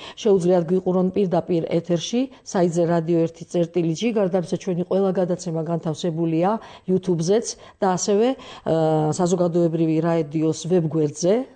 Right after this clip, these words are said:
ამისთვის აკრიფო რადიო ერთი წერტილი ჯი. გვიყურონ, გვიყურონ, გვისმინონ, მოისმინონ ჩვენი გაკვეთილები და მოგზდიონ ჩვენ, თქვენ განსაკუთრებით, ქალბატონო ნანა. გაკაჟებაზე ვსაუბრობ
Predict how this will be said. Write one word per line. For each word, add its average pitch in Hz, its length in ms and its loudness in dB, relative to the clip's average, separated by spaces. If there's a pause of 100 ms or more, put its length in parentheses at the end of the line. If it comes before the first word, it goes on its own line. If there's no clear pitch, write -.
ამისთვის 160 360 -6 (120)
აკრიფო 151 240 -4
რადიო 156 400 -2
ერთი - 160 -14
წერტილი 165 400 -2
ჯი. 233 140 -2 (420)
გვიყურონ, 233 480 0 (160)
გვიყურონ, 240 460 0
გვისმინონ, 240 500 -2 (640)
მოისმინონ 180 480 2
ჩვენი 180 240 2
გაკვეთილები 220 640 0 (460)
და 226 180 2 (220)
მოგზდიონ 156 640 0
ჩვენ, 247 240 -4 (460)
თქვენ 196 260 2
განსაკუთრებით, 156 640 -4
ქალბატონო 175 480 0
ნანა. 165 240 -4 (600)
გაკაჟებაზე 240 1040 2
ვსაუბრობ 214 500 0